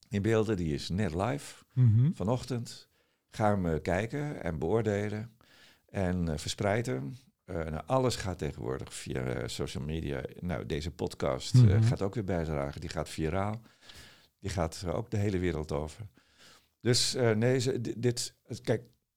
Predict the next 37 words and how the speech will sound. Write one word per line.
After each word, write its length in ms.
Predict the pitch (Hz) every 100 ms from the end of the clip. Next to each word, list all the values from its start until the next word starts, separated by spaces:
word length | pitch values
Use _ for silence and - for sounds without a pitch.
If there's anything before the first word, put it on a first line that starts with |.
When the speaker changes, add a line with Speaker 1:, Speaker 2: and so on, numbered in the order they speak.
| _ _ _ _ _ _ _ _ _ -
Speaker 1:
wat 140 | 98
heel 320 | 95 113 165
belangrijk 420 | 113 101 85 80 90
is, 340 | - - - _ _ _ _ _ _ _
is 300 | - 139 139
mijn 420 | - 113 110 110 90
narratief 560 | 101 95 87 80 - -
besmettelijk 800 | 85 - 76 - 57 - - _ _
of 60 | -
niet? 460 | - - - - _ _
Speaker 2:
Besmettelijk 480 | 143 - 127 117 107
voor? 240 | 131 127 - _ _ _ _ _ _ _ _
Speaker 1:
Vers-, 360 | - 98 - -
verspreiding. 640 | - - 117 107 73 58 _ -
Speaker 2:
Mhm. 380 | 131 107 113 139 - _ _
Speaker 1:
Dus 140 | 90
dat 200 | 90 95
we, 280 | - 92 82 76
dat 180 | 78
we 80 | -
erop 280 | 80 85 82
aanslaan, 540 | 117 117 - 73 62
dat 180 | 65 65
we 60 | 78
het 160 | - -
belangrijk 640 | - - - 85 113 95
vinden, 280 | - 67 64
dat 220 | 60 67
we 80 | -
er, 220 | 71 67 - - - - -
maar 220 | 82 85
dat 160 | 90 90
we 60 |
er 60 | 101
iets 120 | 107
van 140 | 107 95
vinden. 480 | 139 135 92 60